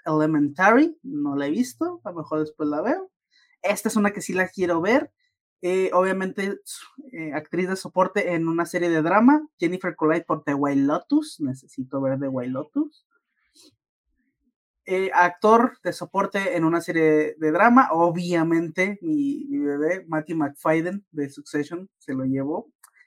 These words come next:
No había otro, perdón. Lo que hace ese hombre es, es monstruoso en la última temporada. <laughs> Eh, actor de soporte en un, en una serie de comedia, obviamente, el otro chingón sototote,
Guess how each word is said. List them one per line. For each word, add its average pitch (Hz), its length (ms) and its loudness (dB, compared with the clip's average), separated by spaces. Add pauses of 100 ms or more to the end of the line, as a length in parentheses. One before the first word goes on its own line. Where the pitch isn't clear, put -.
(120)
No 151 140 0
había 139 260 0
otro, 131 280 -8
perdón. 127 440 -6 (160)
Lo 135 160 -10
que 143 120 -8
hace 131 160 -8
ese - 160 -6
hombre 139 260 0
es, - 320 -12
es 156 100 -18
monstruoso 156 560 -2
en 170 140 -6
la 160 60 -2
última 160 340 -2
temporada. 160 480 -4 (920)
<laughs> 165 260 -4 (720)
Eh, 175 460 4 (300)
actor 185 340 -2
de 196 120 0
soporte 208 640 2
en 170 120 4
un, 175 540 0
en 165 100 0
una 165 120 2
serie 175 220 0
de 165 40 -4
comedia, 196 400 2 (120)
obviamente, 165 1000 -2 (100)
el 147 240 -2
otro 165 320 2
chingón 139 560 2
sototote, 156 720 0